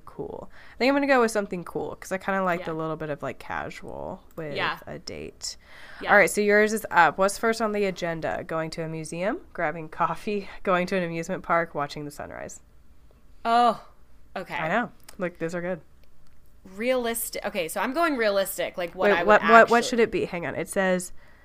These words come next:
Speaker 1: "Plan the most romantic day ever." Oh, I should have thought of that with my,
Speaker 2: Most
Speaker 1: I'm gonna switch it
Speaker 2: romantic
Speaker 1: to, I'm, I'm switching the outfit to something romantic. Okay, so most
Speaker 2: Romantic? Okay.
Speaker 1: romantic.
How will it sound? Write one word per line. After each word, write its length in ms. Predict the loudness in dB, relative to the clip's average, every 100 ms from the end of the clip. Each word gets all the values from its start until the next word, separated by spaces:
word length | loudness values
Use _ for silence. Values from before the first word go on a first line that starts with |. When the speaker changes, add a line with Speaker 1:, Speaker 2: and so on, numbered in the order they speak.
| -20 -20 -20 -18
Speaker 1:
"Plan 280 | 0 4 4
the 60 |
most 400 | 4 6 8 6
romantic 500 | 2 2 0 0 -4
day 160 | -4 -4
ever." 380 | -4 -6 -8 -4 2
Oh, 100 | 4
I 120 | 4
should 180 | 2 -4
have 140 | -4
thought 280 | -6 -6 -4
of 100 | -8
that 220 | -10 -10
with 200 | -12 -14
my, 180 | -14 -12
Speaker 2:
Most 220 | -2 4
Speaker 1:
I'm 100 | 6
gonna 160 | 6 6
switch 260 | 6 4
it 160 | 4 2
Speaker 2:
romantic 200 | 0 -2 0
Speaker 1:
to, 40 |
I'm, 240 | 0 0 -2
I'm 120 | -2
switching 320 | -2 -4 -6
the 100 | -6
outfit 300 | -6 -6 -6 -10
to 60 |
something 380 | -12 -12 -12 -12
romantic. 640 | -10 -12 -12 -14 -14 -6
Okay, 220 | -2 -2 -2
so 160 | -2
most 340 | 4 6 6 4
Speaker 2:
Romantic? 20 |
Okay. 80 | 2
Speaker 1:
romantic. 640 | 2 0 -2 -6 -10 -14